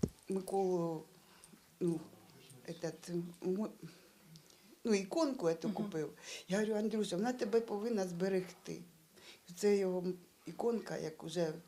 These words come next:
Speaker 1: привезли його і передали мені цю іконку. Це, ну, закон був, як завжди. Він писав: «Спокійної ночі,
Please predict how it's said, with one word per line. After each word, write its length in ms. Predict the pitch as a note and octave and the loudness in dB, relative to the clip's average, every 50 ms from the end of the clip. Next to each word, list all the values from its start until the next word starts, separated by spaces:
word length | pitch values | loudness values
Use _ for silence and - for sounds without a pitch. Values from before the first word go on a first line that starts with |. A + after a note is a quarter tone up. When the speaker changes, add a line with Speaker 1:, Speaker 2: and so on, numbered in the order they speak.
| - | -12
Speaker 1:
привезли 500 | - - F3 E3+ F#3 F3 F3 G3+ A3 A#3+ | -8 -6 -4 -2 -2 -2 -2 -2 -2 -2
його 360 | A#3 G3+ F#3 E3+ D#3 D#3+ D#3+ D#3 | -2 -2 -4 -6 -6 -8 -10 -10
і 40 | |
передали 600 | D#3 - E3+ E3+ E3+ E3+ E3 D#3 - - F#3 F#3+ F#3+ | -8 -6 -6 -4 -4 -4 -4 -6 -4 -2 -2 0 0
мені 460 | F3+ D#3 D3+ D#3+ D#3+ D#3+ D#3+ E3 E3 - | 0 -2 -2 -2 -4 -6 -6 -8 -10 -10
цю 60 | - | -10
іконку. 600 | - F3 F3 E3+ - - - - - - - - - - _ - F3+ | -10 -10 -10 -12 -12 -12 -12 -12 -12 -12 -14 -16 -16 -16 _ -2 2
Це, 280 | F#3 F#3+ F#3+ F#3 - - - - - - - - - - - | 4 4 4 4 2 -2 -8 -16 -20 -20 -20 -20 -8 0 2
ну, 200 | E3+ E3 E3+ E3 | 4 4 4 4
закон 400 | D#3+ F#3 F3+ F3+ F3 F3+ F3 E3 | 2 0 2 6 6 8 8 6
був, 200 | D#3 D#3 D3+ D#3+ | 4 2 2 4
як 200 | E3+ F3 F3 E3+ | 4 4 4 4
завжди. 640 | E3+ F#3+ F#3 F#3 F3+ F3 E3 - D#3+ D3+ D3 - - - - - - | 6 6 6 6 4 2 2 2 2 2 2 0 -4 -10 -16 -10 -2
Він 140 | E3 E3 E3 | 0 0 2
писав: 380 | E3 D#3+ D#3 - - D#3 D3+ D3 D#3+ - - - - - - - - - | 2 0 0 0 0 -2 -2 -2 -6 -12 -18 -20 -20 -20 -20 -20 -20 -20
«Спокійної 600 | - - - - F3 F3 - F3+ E3+ E3 D#3+ D3+ D#3 | -18 -14 -12 -12 -10 -4 -2 0 2 2 2 2 2
ночі, 520 | E3 F3+ G#3+ A#3+ A#3+ A#3 - A3 G#3+ G#3 | 4 4 4 4 4 2 0 -2 -4 -4